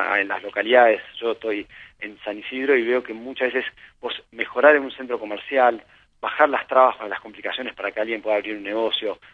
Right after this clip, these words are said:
facilitar, eh, armar un lindo ambiente donde la gente pueda emprender, puede realmente potenciar. Y una cosa que vos decías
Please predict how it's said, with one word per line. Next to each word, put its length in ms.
facilitar, 800
eh, 240
armar 360
un 100
lindo 200
ambiente 520
donde 140
la 60
gente 280
pueda 180
emprender, 640
puede 180
realmente 380
potenciar. 680
Y 60
una 120
cosa 220
que 80
vos 120
decías 380